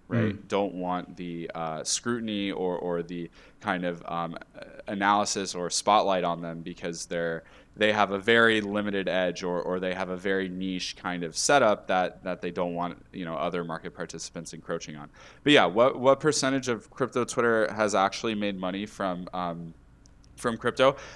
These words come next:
Speaker 1: I would say sub, uh, fifty percent. I, I would even say sub twenty-five percent, actually,
Speaker 2: Mm.
Speaker 1: on, after it, when you factor in taxes and, and fees paid.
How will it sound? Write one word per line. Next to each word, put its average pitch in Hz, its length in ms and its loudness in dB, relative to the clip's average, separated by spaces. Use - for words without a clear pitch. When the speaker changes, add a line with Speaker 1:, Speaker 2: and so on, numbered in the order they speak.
Speaker 1:
I 131 120 6
would 135 140 6
say 131 520 4
sub, 110 580 2
uh, 90 840 0
fifty 95 360 -8
percent. 80 500 -8
I, 101 140 2
I 120 240 2
would 113 160 4
even 107 240 -2
say 104 220 2
sub 101 320 2
twenty-five 95 460 -4
percent, 78 400 -6
actually, 104 400 -4
Speaker 2:
Mm. 98 140 -8
Speaker 1:
on, 101 200 6
after 95 360 2
it, - 200 -4
when 107 200 -2
you 101 100 -2
factor 92 380 0
in 87 140 -6
taxes 82 640 -4
and, 80 400 -10
and 85 200 -10
fees 87 360 -6
paid. 76 380 -10